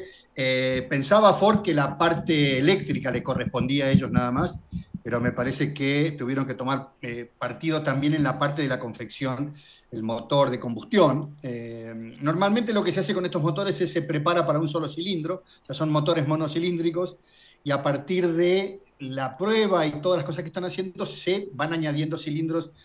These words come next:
hasta llegar a los seis cilindros que se usan normalmente en un, en un motor de carreta.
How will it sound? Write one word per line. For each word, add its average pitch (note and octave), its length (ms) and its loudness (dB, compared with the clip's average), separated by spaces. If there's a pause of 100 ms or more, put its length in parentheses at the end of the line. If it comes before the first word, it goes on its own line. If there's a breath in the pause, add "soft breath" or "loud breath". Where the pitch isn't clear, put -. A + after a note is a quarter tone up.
(180 soft breath)
hasta C#3 200 -8
llegar C#3 180 0
a - 20 0
los C3+ 160 0
seis D3 220 0
cilindros D3 400 -2
que C#3 240 -4
se - 120 -10
usan B2+ 220 -4
normalmente B2 460 -4
en A2+ 60 -8
un, A#2 260 -8
en A#2+ 100 -6
un B2 80 -4
motor A#2 240 -6
de G#2+ 80 -10
carreta. G2+ 420 -16